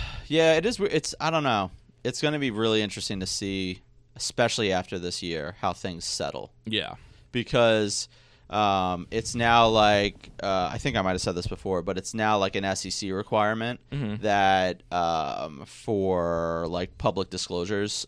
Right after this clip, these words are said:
Speaker 1: for the year, like, all publicly traded companies have to disclose any cryptocurrencies on their balance sheet.
Speaker 2: Uh-huh.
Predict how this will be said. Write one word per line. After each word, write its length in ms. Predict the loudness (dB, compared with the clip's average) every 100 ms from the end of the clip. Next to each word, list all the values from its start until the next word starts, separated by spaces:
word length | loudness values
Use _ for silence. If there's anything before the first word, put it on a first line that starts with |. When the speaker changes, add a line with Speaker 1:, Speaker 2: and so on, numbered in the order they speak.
| -8
Speaker 1:
for 120 | -6
the 100 | -4
year, 280 | -2 0 0
like, 160 | -2 -2
all 140 | -6
publicly 380 | -4 -6 -6 -8
traded 260 | -6 -6 -6
companies 340 | -8 -8 -6
have 120 | -6
to 100 | -6
disclose 640 | -8 -8 -6 -4 -2 -4 -8 -14 -12 -8
any 220 | -6 -6
cryptocurrencies 840 | -6 -4 -4 -4 -6 -6 -6 -8 -8
on 80 | -8
their 80 |
balance 320 | -8 -8 -10 -8
sheet. 240 | -8 -8 -8
Speaker 2:
Uh-huh. 320 | -6 -2 -4